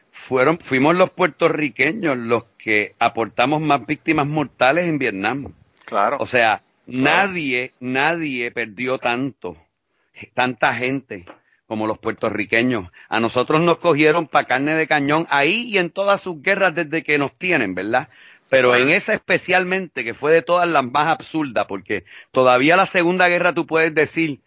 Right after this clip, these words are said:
Speaker 1: "Mano, los nazis
Speaker 2: Estaban
Speaker 1: estaban"
Speaker 2: cabrones. <laughs> Había que, había que parar esa pendeja porque estaba cabrón.
Speaker 1: O sea,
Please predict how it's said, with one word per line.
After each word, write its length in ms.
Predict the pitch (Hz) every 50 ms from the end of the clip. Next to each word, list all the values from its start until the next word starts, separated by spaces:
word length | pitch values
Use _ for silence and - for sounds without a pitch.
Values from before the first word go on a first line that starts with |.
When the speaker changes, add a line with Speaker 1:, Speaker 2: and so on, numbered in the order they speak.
| _ _ _ _ _ _ _ _ _ _
Speaker 1:
"Mano, 460 | - 127 147 156 147 143 131 113 104 92 _ _ -
los 160 | 120 120 117
nazis 520 | 127 139 143 - - 175 151 143 120 - _ _ _ _ _ _ _ _ - 131 -
Speaker 2:
Estaban 240 | 123 127 120 139
Speaker 1:
estaban" 40 | 147 - - 107
Speaker 2:
cabrones. 260 | 104 107 - - - - - - _ _ _ _ -
<laughs> 240 | - - 127 - -
Había 260 | 214 202 202 196 196
que, 140 | - 202 165 - - -
había 260 | 185 196 196 185 190
que 100 | 202 196
parar 240 | 180 185 170 175 180
esa 220 | 180 - 185 180 170
pendeja 520 | 170 160 160 151 147 151 147 143 147 - - - - - _
porque 320 | - 135 131 127 - - 117
estaba 280 | - - 135 123 123 120
cabrón. 240 | 117 110 107 101
Speaker 1:
O 40 | 143
sea, 220 | 196 175 147 127